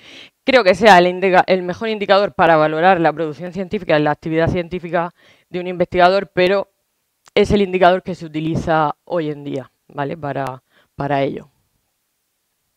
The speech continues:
Esto creo que es lo más importante. A nivel personal y profesional, pues para mí ha sido, eh, una etapa sumamente enriquecedora. ¿Por qué? Pues, pues porque me ha ayudado a desarrollar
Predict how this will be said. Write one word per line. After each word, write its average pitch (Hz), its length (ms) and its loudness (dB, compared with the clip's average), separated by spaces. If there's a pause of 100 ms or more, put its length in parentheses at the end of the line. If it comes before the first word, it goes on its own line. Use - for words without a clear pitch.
(1040)
Esto 285 260 4
creo 269 160 2
que 254 80 2
es 233 60 4
lo 208 100 2
más 208 180 4
importante. 185 580 -2
A 214 120 4
nivel 254 800 6
personal 240 420 2
y 247 60 -2
profesional, 185 800 -4 (500)
pues 202 880 2
para 202 240 6
mí 226 160 -2
ha 240 80 2
sido, 240 640 0
eh, 190 280 6
una 208 180 -2
etapa 196 240 0
sumamente 190 500 -2
enriquecedora. 165 800 -2 (340)
¿Por 175 200 -6
qué? 214 160 0
Pues, 165 220 -8
pues 160 180 -6 (280)
porque 165 280 -6
me 165 100 -4
ha - 20 2
ayudado 208 680 6
a 185 100 4
desarrollar 180 720 2